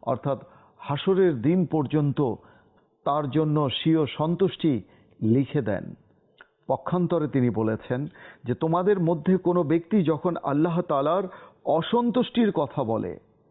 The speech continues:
যার সম্পর্কে সে চিন্তাও করে না যে তা কোন পর্যন্ত গিয়ে পৌঁছবে, অথচ এ কথার কারণে আল্লাহ তাআলা তার সঙ্গে মিলিত হওয়ার দিন পর্যন্ত তার জন্য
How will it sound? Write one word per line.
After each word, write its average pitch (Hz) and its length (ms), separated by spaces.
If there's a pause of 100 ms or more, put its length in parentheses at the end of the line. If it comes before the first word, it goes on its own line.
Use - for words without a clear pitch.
(420)
যার 139 140 (120)
সম্পর্কে 135 480
সে 117 240 (680)
চিন্তাও 214 420
করে 180 300
না 123 260 (1120)
যে 117 200
তা 127 300 (360)
কোন 202 280
পর্যন্ত 175 500 (100)
গিয়ে 139 160
পৌঁছবে, 117 600 (320)
অথচ 123 360 (520)
এ 143 140
কথার 135 380
কারণে 123 500 (340)
আল্লাহ 123 320
তাআলা 110 400 (400)
তার 123 200 (140)
সঙ্গে 127 340
মিলিত 135 500
হওয়ার 123 500
দিন 156 240
পর্যন্ত 127 640 (400)
তার 127 220
জন্য 120 400